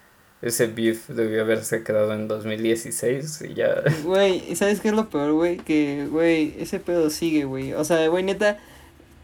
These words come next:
Speaker 2: he visto tanto, tantos comentarios. No, güey, ve, ves, ves este, ves esta página de Twitter que se llama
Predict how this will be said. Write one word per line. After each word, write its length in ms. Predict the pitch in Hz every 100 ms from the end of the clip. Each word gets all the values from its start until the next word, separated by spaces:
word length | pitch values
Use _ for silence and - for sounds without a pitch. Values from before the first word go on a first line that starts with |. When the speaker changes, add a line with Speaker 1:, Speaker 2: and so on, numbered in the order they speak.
| -
Speaker 2:
he 140 | 175 196
visto 300 | 220 220 170
tanto, 500 | 175 180 170 196 175
tantos 580 | - 165 180 180 190 185
comentarios. 600 | 156 143 135 156 170 175
No, 120 | 185
güey, 180 | 202 208
ve, 320 | 160 202 -
ves, 300 | 170 214 -
ves 220 | 170 208 254
este, 240 | - 165
ves 200 | 156 175
esta 160 | 208 -
página 280 | 196 190 165
de 60 |
Twitter 340 | 135 151 147 147
que 80 | -
se 120 | 143
llama 480 | 139 139 135 139